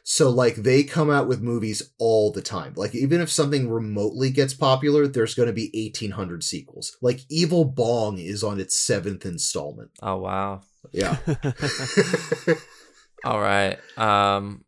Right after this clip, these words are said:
Speaker 2: Ross, what's your score?
Speaker 1: You know, I'm gonna have to, uh, it's gonna be an echo chamber tonight. Yeah, I, I, I'm going with a two.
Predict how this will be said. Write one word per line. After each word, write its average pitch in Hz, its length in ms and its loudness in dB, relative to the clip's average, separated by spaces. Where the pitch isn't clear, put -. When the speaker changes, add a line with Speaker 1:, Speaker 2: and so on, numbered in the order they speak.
Speaker 2:
Ross, 127 320 0
what's 143 180 -10
your - 120 -8
score? - 220 -16
Speaker 1:
You 160 120 4
know, 190 280 4
I'm 196 200 2
gonna 240 220 2
have 208 240 0
to, 208 300 0
uh, 180 360 4
it's 160 200 0
gonna 196 160 4
be 214 120 2
an 175 60 4
echo 196 260 4
chamber 98 340 0
tonight. 82 380 -8
Yeah, 120 260 0
I, 165 320 2
I, - 140 -6
I'm 160 160 0
going 240 320 6
with 208 180 4
a 156 60 2
two. 135 580 2